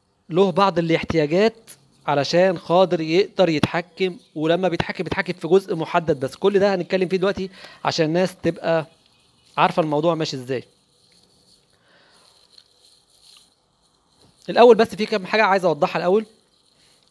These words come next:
ال-، البني آدم دوت كان اتواصل معايا عشان يوثق القناة بتاعتي. قال: "أنا ممكن أوثق لك القناة بتاعتك ويبقى عليها علامة الصح دي، ولكن، آه، إن، إن أنت تعمل لي إعلان، يعني بحيث إن يجي له ناس كتير توثق القناة بتاعته،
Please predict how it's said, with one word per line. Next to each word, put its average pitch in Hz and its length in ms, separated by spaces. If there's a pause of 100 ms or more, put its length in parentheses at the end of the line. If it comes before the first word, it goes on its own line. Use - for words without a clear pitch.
(280)
ال-، 151 580
البني 156 200
آدم 208 140
دوت 202 420 (280)
كان 175 200
اتواصل 180 380
معايا 160 280
عشان 185 480
يوثق 170 540 (120)
القناة 139 560
بتاعتي. 180 400 (380)
قال: 156 100
"أنا 165 60
ممكن 165 180
أوثق 156 340
لك 151 100
القناة 156 200
بتاعتك 170 400
ويبقى 135 140
عليها 147 120
علامة 151 140
الصح - 320
دي، 180 160 (760)
ولكن، 180 520 (600)
آه، 139 1600
إن، 165 200
إن 175 100
أنت 185 140
تعمل 170 260
لي 175 100
إعلان، 127 240 (640)
يعني 151 260
بحيث 165 240
إن 160 80
يجي 147 180
له 160 80
ناس 160 160
كتير 165 280
توثق 156 440
القناة 143 260
بتاعته، 170 380